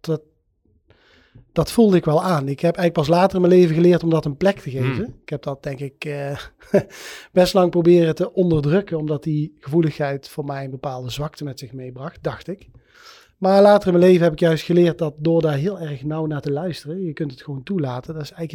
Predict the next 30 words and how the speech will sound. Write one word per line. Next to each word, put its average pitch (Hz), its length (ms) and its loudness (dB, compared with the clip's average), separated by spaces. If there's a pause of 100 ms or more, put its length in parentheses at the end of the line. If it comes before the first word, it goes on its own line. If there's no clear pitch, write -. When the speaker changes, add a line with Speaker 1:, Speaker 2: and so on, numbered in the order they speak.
(140)
Speaker 1:
heel - 80 -18
krachtig. 160 440 -16 (300)
Speaker 2:
Aha. 92 240 -6 (480)
Speaker 1:
En, 151 260 -4
ehm, 147 420 -2 (380)
Speaker 2:
Maar 110 120 -4
ik 170 60 2
kan 151 80 4
Speaker 1:
ja. 127 60 4
Speaker 2:
me 117 60 0
voorstellen 139 340 4
als 104 100 4
je 110 120 -2
klein 135 320 2
bent 87 220 -2
dat 92 100 -4
het 92 120 -6
best 101 220 -4
ingewikkeld 107 460 -6
is. 98 180 -8
Kom 95 160 -6
je 87 100 0
bij 180 100 6
Speaker 1:
Zeker. 240 200 2
Speaker 2:
vriendjes 110 380 -2
en 90 240 -6 (300)
misschien, 92 400 -6
eh, 87 500 -2
ouders, 87 440 -6 (400)
eh, 87 60 -20